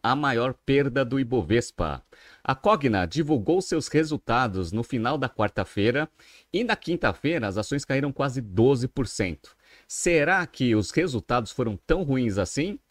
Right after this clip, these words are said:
Ou será que tem alguma coisa por trás que justifica uma queda tão acentuada das suas ações? É isso que a gente vai ver nesse B T C News.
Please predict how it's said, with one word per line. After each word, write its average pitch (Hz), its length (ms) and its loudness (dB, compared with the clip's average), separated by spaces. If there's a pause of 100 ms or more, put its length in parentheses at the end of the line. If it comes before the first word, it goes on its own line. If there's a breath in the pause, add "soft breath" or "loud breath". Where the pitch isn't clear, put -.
Ou 143 80 -2
será 135 260 0
que - 140 -6
tem 131 140 -4
alguma 127 320 -2
coisa 113 260 -2
por 101 220 -2
trás 135 420 0
que 117 140 -4
justifica 139 720 -4
uma 131 120 0
queda 120 300 -2 (140)
tão 151 180 0
acentuada 123 580 -2
das 117 160 -4
suas 123 220 0
ações? 95 500 -4 (360 soft breath)
É 104 120 6
isso 123 220 2
que 135 80 -4
a - 20 0
gente 123 140 -2
vai 120 100 4
ver 117 120 2
nesse 113 240 -2
B 131 160 0
T 151 120 -2
C 131 160 0
News. 101 440 -2